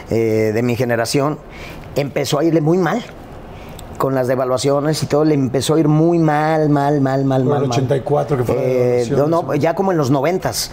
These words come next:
Speaker 2: Ajá.
Speaker 1: Como en los noventas le, le, teníamos los carros que tenía mi papá, los empezó a vender, a vender, a vender. De casa, de, de vivir en casa propia, nos fuimos a casa rentada. Luego a depa rentado, así de...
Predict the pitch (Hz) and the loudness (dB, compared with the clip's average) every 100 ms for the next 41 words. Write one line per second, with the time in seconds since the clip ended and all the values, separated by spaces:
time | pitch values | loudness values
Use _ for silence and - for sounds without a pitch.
0 | - 110 123 151 127 135 139 139 147 170 | -4 -2 0 0 0 2 2 0 0 0
1 | 139 - - 117 139 131 - - - - | -2 -6 -8 0 2 2 -2 -10 -18 -18
2 | - - 156 160 175 185 175 165 147 131 | -12 -4 0 0 2 2 2 2 2 2
3 | 139 131 175 208 175 151 147 160 180 170 | 0 0 -2 -2 -2 0 2 2 4 2
4 | 135 123 170 220 190 127 117 147 147 139 | 0 0 -2 0 -2 0 0 0 -2 0
5 | 143 160 147 131 151 156 127 139 156 131 | 0 2 0 0 0 0 0 0 2 0
6 | 147 170 202 185 - 135 - - - - | -2 -2 -2 -2 -4 -12 -14 -14 -4 0
7 | 139 139 135 139 139 160 196 180 175 180 | 2 2 2 2 4 4 2 0 -2 -2
8 | 151 185 190 156 151 170 156 - 147 185 | -2 0 -2 0 2 2 0 -2 -2 -2
9 | 156 120 143 160 139 - - - - - | 0 0 -2 -2 -4 -6 -18 -20 -18 -6
10 | - 156 165 190 175 170 180 180 151 120 | 0 2 4 2 2 0 0 0 -2 -2
11 | 143 160 175 113 - 107 143 151 127 123 | -2 -2 -4 -6 -8 -4 2 4 4 4
12 | 117 | 2